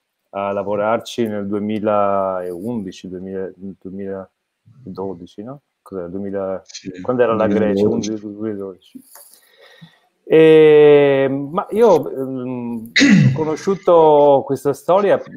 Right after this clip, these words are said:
Speaker 1: perché mi avevano, una sera a cena d'amici, mi,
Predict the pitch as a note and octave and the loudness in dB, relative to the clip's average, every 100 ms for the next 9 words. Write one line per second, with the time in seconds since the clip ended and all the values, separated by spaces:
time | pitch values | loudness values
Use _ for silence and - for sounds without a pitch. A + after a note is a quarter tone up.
0 | B2 B2 B2+ C#3 C3+ B2 - C3 B2+ C3 | -14 -14 -8 -4 -2 -4 -10 -16 -6 -4
1 | C3+ C3+ B2+ - - _ _ _ _ _ | -2 -2 -4 -6 -14 _ _ _ _ _
2 | C3 A#2+ A2+ C3+ D#3 C3+ - C#3+ C3 B2 | -14 -12 -6 -2 2 0 -2 -6 -4 -4
3 | C#3+ C3+ D3 - B2 A2 | -4 -6 -8 -8 -8 -8